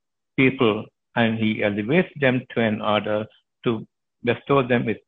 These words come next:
more benevolence. And they will say, "Peace be upon you, enter paradise for what you used to do."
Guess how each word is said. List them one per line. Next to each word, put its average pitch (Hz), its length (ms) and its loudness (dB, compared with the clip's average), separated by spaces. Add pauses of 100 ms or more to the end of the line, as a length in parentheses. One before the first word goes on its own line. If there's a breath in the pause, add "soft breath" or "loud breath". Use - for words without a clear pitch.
(120)
more 120 180 4 (100)
benevolence. 101 460 -8 (1200 loud breath)
And 127 160 6
they 139 120 8
will 147 200 4
say, 175 120 8 (200)
"Peace 175 200 6
be 170 100 6
upon 160 420 6
you, 175 80 8 (240)
enter 156 240 4 (120)
paradise 156 480 6
for 139 140 4 (160)
what 131 160 6 (540)
you 147 60 6
used 127 420 -2
to 113 60 -6
do." 104 140 -8